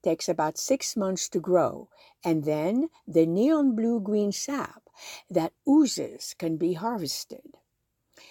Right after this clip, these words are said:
Nickel is used in making steel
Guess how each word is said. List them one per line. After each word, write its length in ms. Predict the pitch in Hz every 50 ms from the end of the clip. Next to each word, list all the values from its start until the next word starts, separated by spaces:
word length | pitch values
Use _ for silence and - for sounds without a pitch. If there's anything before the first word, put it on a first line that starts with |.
| - _ _ _ _ -
Nickel 520 | 247 330 403 - - 175 165 160 175 - _ _
is 220 | - 226 208 180 208
used 460 | 202 208 220 220 220 226 208 - - -
in 160 | 185 160 165
making 320 | 160 156 160 - 269 262
steel 640 | 254 - - - 247 208 165 143 - - - 240 -